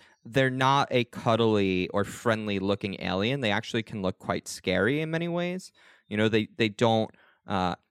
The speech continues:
typically humanoid creatures and aliens are, aren't gonna be, like, cute. And then also, uh, anything that is,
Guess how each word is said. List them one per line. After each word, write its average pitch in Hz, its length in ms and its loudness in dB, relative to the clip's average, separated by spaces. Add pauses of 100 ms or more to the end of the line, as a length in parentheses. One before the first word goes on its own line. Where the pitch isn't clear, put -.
(160)
typically 156 340 0
humanoid 127 640 0 (340)
creatures 113 540 2
and 107 80 0
aliens 92 420 0
are, - 300 0
aren't 92 240 0
gonna 92 160 0
be, 90 340 0
like, 95 180 -2
cute. 90 380 -4 (360)
And 98 120 0
then 92 260 2
also, 90 840 2 (380)
uh, 87 360 0 (140)
anything 117 440 -2
that 95 140 2
is, 90 340 0